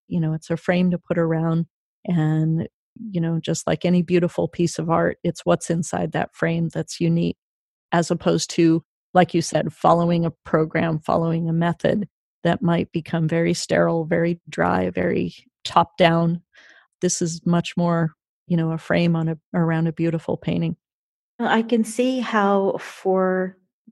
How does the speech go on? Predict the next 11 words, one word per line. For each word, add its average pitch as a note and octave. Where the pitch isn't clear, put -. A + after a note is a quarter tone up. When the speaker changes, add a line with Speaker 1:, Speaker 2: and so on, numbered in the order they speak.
Speaker 2:
the G3
human G3+
being F3+
involved D#3+
in D#3+
this, D#3
that E3
can F#3+
feel E3+
so -
good. D#3+